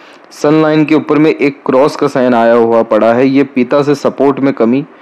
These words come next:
थोड़ा वैचारिक अनबन मतभेद, Education में कहीं ना कहीं break और बहुत सारे ज-, जो अच्छे कर्म हैं या काम है उसका credit reward award नहीं मिलना,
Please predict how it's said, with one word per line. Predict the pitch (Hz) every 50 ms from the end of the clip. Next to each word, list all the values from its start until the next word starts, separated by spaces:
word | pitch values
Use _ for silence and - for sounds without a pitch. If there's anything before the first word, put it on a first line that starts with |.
| - - - - - -
थोड़ा | - 139 143 147
वैचारिक | 139 139 131 135 135 127 139 139 135
अनबन | 123 113 113 117 123
मतभेद, | 123 123 123 113 110 127 131 123 123 - - - - - - - - - - - -
Education | - - 135 139 139 143 139 135 - 165 156
में | 156 151 151 156 156 156 151
कहीं | 156 - 135 135
ना | 135 139
कहीं | 131 139 143 131 117
break | 135 127 135 135 123 - - - - - - - - - - - - - -
और | 110 110 110 110 110 110 110 110 110 - - - - - - - - - - -
बहुत | 131 135 147 170 165
सारे | - 175 156 147 156 156
ज-, | 143 151 - - - - - - - -
जो | - 73 123 123 123 131 131 127 127 123 120 101 - -
अच्छे | 120 - - - 165
कर्म | 139 - 139 135 131 127
हैं | 123 120 123 120 127 143 - - - - - - - - -
या | 107
काम | - - 113 110 120 127
है | 131 123
उसका | 113 - - 139 135
credit | - - 135 123 123 131 151 151 131
reward | 135 127 127 127 120
award | 120 117 120 113 107
नहीं | 110 107 113
मिलना, | 110 104 95 90 90 92 101